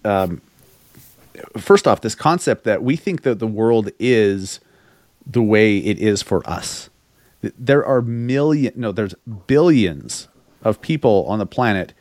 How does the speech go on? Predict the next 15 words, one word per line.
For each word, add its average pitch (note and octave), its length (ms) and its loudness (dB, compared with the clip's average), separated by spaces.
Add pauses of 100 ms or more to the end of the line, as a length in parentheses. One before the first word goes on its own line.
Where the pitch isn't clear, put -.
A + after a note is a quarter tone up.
(100)
who B2+ 140 0
do A2+ 200 0
not A#2 380 0
have C#3+ 260 -4 (100)
access G2 480 -2
to F#2+ 100 -6
banks. F#2+ 580 -2 (480)
They A#2 120 4
don't B2 260 2
have A#2+ 300 -2
access A2 400 2
to - 80 -10
the G#2 100 -2
financial G2+ 500 -4
in-, F#2 120 -4